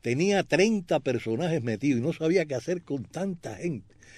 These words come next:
Y dije, "No me puedo chotear yo mismo". Yo se la había enseñado a un tipo que, que escribía en mi pueblo, más o menos, que era una gente curta y a-, fina y a preparada. Y me dijo, "Bueno".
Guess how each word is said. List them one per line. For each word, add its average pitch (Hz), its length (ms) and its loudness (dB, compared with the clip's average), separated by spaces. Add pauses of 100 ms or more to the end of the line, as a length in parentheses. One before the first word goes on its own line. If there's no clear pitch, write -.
(160)
Y 113 60 2
dije, 113 120 4
"No 117 80 2
me 139 140 4
puedo 180 180 4
chotear 180 440 0
yo 190 120 2
mismo". 233 160 -2
Yo 180 80 2
se 131 80 -2
la 113 80 2
había 127 120 2
enseñado 151 300 -4
a - 20 0
un 156 60 -2
tipo 180 200 -6
que, 143 160 -2 (380)
que - 100 2
escribía 143 340 0
en 202 80 0
mi 190 80 2
pueblo, 226 320 4
más 220 140 0
o 220 60 -2
menos, 233 220 -2
que 208 100 -2
era 220 80 2
una 196 120 0
gente 202 240 0
curta 196 420 0
y 170 60 6
a-, 156 160 2
fina 196 320 -2
y 185 60 6
a 165 80 2
preparada. 151 460 0
Y 151 80 -2
me 135 100 -2
dijo, 147 140 0
"Bueno". 349 580 0